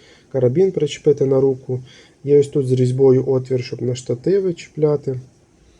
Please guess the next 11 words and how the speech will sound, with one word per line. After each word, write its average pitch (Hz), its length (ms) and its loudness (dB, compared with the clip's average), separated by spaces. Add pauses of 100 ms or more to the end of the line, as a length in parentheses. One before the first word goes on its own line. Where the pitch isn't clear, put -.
(1700)
Ось 135 120 -6
такі 127 280 -6
надписи 160 420 -4
китайці 143 500 -4
написали. 127 640 -2
Ну, 202 100 0
на 160 120 4
них 143 240 2
не 139 100 0
звертайте 127 600 -2
увагу. 156 500 -2